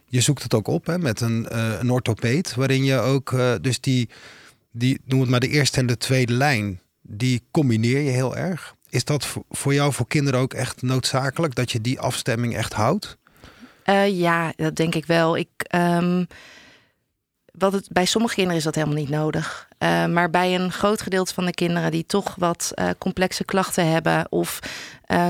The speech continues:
Speaker 2: complexe, eh, achtergrond hebben, eh, daarbij is het heel erg fijn dat je gewoon even bij elkaar naar binnen kan stappen, heel even kan overleggen, eh,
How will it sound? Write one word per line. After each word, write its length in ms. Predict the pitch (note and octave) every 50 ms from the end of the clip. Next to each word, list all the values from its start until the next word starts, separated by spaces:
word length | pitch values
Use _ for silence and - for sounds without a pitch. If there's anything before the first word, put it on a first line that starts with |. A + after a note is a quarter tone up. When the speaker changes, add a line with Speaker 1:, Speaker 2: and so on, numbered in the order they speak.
| E3+
Speaker 2:
complexe, 720 | - F#3+ F#3+ - F#3 F3+ F3+ - - - F3+ F3 E3+ F3 - -
eh, 320 | - E3+ E3+ F3 F3+ F3+ - -
achtergrond 680 | - G3+ G3+ - - A#3+ - - - F#3 F3 F3+ -
hebben, 440 | - D#3 D#3 D3+ D#3+ E3+ G#3 B3 - - - - - - - - -
eh, 160 | - F#3 E3+ E3+
daarbij 300 | D#3+ F3 F3 F#3 F3+ G3
is 100 | F#3+ F3+
het 100 | F#3+ F#3+
heel 300 | F3 D#3+ D#3+ F#3+ F#3+ F#3+ F3+
erg 140 | E3+ E3+ -
fijn 240 | - F3 E3+ F3
dat 160 | E3+ E3 D#3 -
je 80 | F3+
gewoon 480 | - - E3+ E3+ E3+ E3+ E3+ E3 E3+ E3+
even 380 | - - F3 F3 F#3 - - D#3+
bij 80 | D#3+
elkaar 240 | D#3+ E3 - E3+ E3+
naar 100 | E3+ D#3+
binnen 220 | D3+ E3 E3 E3+ -
kan 160 | - D#3+ D3+
stappen, 340 | - - E3+ D#3+ - E3 E3
heel 220 | E3+ F3 F#3+ G3+
even 180 | G3 G3+ - -
kan 140 | F#3+ F3+
overleggen, 640 | E3+ E3+ E3+ - F#3 F#3+ G3+ A3 G#3+ - G3+ F#3+ F#3+ G3 - - - - - - - - -
eh, 320 | - F#3 F3+ F3 E3+ E3+